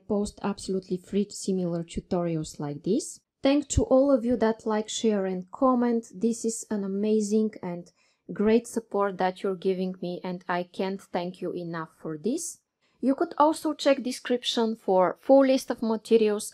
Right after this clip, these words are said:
links to my Facebook and Instagram pages where you could share your beautiful designs that you did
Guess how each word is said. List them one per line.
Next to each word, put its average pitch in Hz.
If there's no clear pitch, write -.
links 254
to 240
my 202
Facebook 226
and 180
Instagram 226
pages 208
where 196
you 190
could 185
share 180
your 170
beautiful 208
designs 190
that 170
you 180
did 160